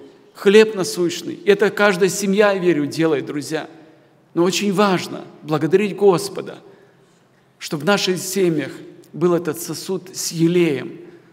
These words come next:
Драгоценное это мира, которое так необходимо, друзья. Можно иметь всё.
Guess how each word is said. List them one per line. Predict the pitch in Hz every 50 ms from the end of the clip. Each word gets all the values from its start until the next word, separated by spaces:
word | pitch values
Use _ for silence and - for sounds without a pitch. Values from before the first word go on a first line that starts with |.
| _ _
Драгоценное | 165 175 170 147 185 170 - - 220 214 202 196
это | 180 - 185 175
мира, | 170 175 185 185 202 220 208 185 156 131 - - - - - - - - - _ _ -
которое | 165 143 156 185
так | - 220 233 208 196
необходимо, | 226 220 196 - - 196 190 165 165 220 214 185 151 135
друзья. | 123 110 131 147 156 135 165 170 151 - - - - - - - - _ _ _ _ _ _ _ _ _ -
Можно | 180 220 214 170 180 220
иметь | 220 220 226 208 208 214 214 202 208 - -
всё. | - - - - - - - 247 247 202 156 123 - - - -